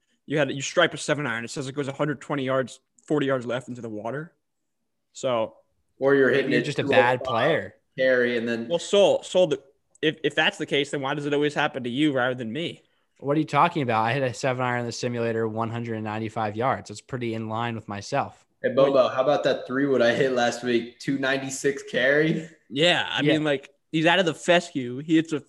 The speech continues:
Speaker 1: he hits a three wood and carries fifty yards over the green into, into water. And then we
Speaker 3: I
Speaker 1: got
Speaker 3: mean
Speaker 1: Soul over here playing Whistling Straits on the simulator, hitting a three wood from, like, the middle of Lake Michigan to a foot, making eagle.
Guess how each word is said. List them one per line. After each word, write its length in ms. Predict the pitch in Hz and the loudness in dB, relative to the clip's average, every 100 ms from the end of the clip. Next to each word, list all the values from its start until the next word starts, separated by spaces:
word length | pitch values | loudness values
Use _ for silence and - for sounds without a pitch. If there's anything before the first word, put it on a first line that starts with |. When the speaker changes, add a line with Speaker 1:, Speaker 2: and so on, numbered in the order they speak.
| _ | _
Speaker 1:
he 120 | 175 | 0
hits 140 | 170 151 | 0 0
a 60 | |
three 300 | 147 156 185 | -6 -2 -2
wood 280 | 156 135 131 | 0 -2 -2
and 200 | 143 139 | -6 -6
carries 420 | 196 165 165 156 - | -2 2 0 -2 0
fifty 280 | 185 185 190 | 0 0 2
yards 320 | 175 170 160 | 4 4 4
over 240 | 165 147 135 | 0 0 -4
the 80 | |
green 400 | 131 147 165 127 | -2 0 0 -2
into, 240 | 139 - 135 _ - | -6 -8 -16 _ -6
into 260 | 147 151 | -4 -2
water. 680 | 131 127 143 160 113 107 - _ _ _ _ _ - | -2 2 4 4 2 -6 -12 _ _ _ _ _ -6
And 100 | 151 | -2
then 80 | 190 | 0
we 100 | 185 | 2
Speaker 3:
I 20 | |
Speaker 1:
got 100 | 165 | 0
Speaker 3:
mean 80 | 151 | 0
Speaker 1:
Soul 240 | 165 185 | 0 2
over 220 | 160 127 | 2 -2
here 320 | 127 127 135 - _ | -6 -6 -6 -10 _
playing 220 | 160 143 | -2 0
Whistling 340 | 156 165 156 139 | -2 -2 -4 -4
Straits 400 | - 160 170 151 | 0 0 0 -4
on 80 | |
the 80 | 127 | -8
simulator, 580 | - 175 151 117 120 131 - - _ | -4 -4 -2 -4 -6 -10 -16 -20 _
hitting 220 | - 160 | -8 -6
a 40 | 139 | -8
three 280 | - 165 180 | -4 -2 0
wood 320 | 131 127 - | 0 -2 -2
from, 200 | 160 147 | -4 -2
like, 300 | 143 135 - _ _ _ - | -2 -4 -10 _ _ _ -6
the 80 | |
middle 320 | 165 175 180 170 | -2 2 2 2
of 160 | 139 | 0
Lake 240 | 143 160 151 | 0 0 2
Michigan 640 | 165 - 156 131 131 - _ - | 0 0 -2 -2 -4 -10 _ -10
to 160 | - 139 | -2 -2
a 40 | |
foot, 460 | - - 175 139 - _ | 0 4 4 4 -2 _
making 300 | 151 156 160 | -4 -2 -2
eagle. 580 | 135 180 147 123 139 - | 0 0 0 -2 -6 -8